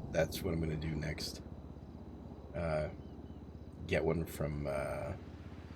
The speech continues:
oh, what the hell's the name of that s-, that, uh, that sporting store? I forget what it's called. Ah, I don't remember.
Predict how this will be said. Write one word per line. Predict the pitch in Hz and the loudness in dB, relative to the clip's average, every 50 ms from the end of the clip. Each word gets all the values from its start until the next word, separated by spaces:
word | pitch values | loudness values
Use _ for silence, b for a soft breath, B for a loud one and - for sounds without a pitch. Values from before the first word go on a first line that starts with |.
| - - - - - - - | -10 -10 -8 -8 -6 -4 -4
oh, | - | -2
what | - - | -2 -2
the | - | -2
hell's | - - - - | 0 0 0 0
the | 65 | 0
name | 62 60 57 57 | 0 0 0 0
of | 57 | -2
that | 55 | -2
s-, | - - - - - - | -2 -2 -2 -4 -2 -2
that, | - 62 62 - - - | 0 0 0 -2 -2 -2
uh, | 65 65 64 - - - - - - - - - - - - - - - - - - - - - - - - - - | -2 0 0 -2 -2 -2 -4 -4 -4 -6 -6 -6 -6 -6 -6 -6 -6 -6 -6 -6 -6 -6 -6 -6 -6 -6 -6 -6 -6
that | - - | -4 -2
sporting | - - - - - 76 71 71 73 - - - - - - | -2 -2 0 0 0 2 2 2 2 2 2 0 -2 -4 -4
store? | - - - - - - - - - - - | -6 -6 -4 -2 0 0 0 2 0 0 -2
I | - | -2
forget | - - - | -2 -4 -4
what | - - - | -4 -4 -6
it's | - | -4
called. | - - - - - - - - - - - - - - - - - - - - - - - - - - - - - - - - - - - - - - - - - - - - - - - - - - - | -4 -2 -2 -2 -4 -4 -6 -8 -8 -8 -8 -8 -8 -8 -8 -8 -8 -8 -8 -8 -8 -8 -8 -6 -8 -8 -8 -8 -8 -8 -8 -10 -10 -10 -10 -10 -10 -10 -10 -10 -10 -10 -10 -10 -10 -10 -10 -10 -8 -4 0
Ah, | - - - - - - | 2 2 2 2 0 0
I | - | 0
don't | - - - | 0 0 -2
remember. | - - - - - - - | -2 -2 -4 -4 -6 -8 -8